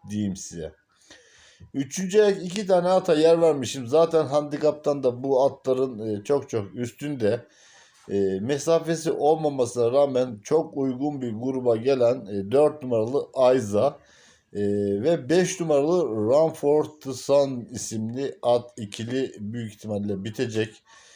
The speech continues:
E, tek atarsanız bu iki attan bir tanesini denerseniz bence Ayza'yı deneyebilirsiniz. Yani ben de dört ve beş.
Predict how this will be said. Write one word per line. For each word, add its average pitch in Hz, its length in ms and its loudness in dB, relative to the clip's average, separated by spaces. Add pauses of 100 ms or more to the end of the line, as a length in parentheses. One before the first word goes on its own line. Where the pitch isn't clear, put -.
(240)
E, 107 160 -6
tek 160 200 -2
atarsanız 127 680 0
bu 127 320 -8
iki 127 260 0
attan 113 360 -2
bir 117 60 -14
tanesini 104 540 -4
denerseniz 110 960 -2
bence 107 400 -4 (120)
Ayza'yı 101 600 0
deneyebilirsiniz. 101 1120 -4
Yani 107 360 -2
ben 120 260 0
de 104 260 -4
dört 110 300 -2
ve 98 360 -2
beş. - 440 -6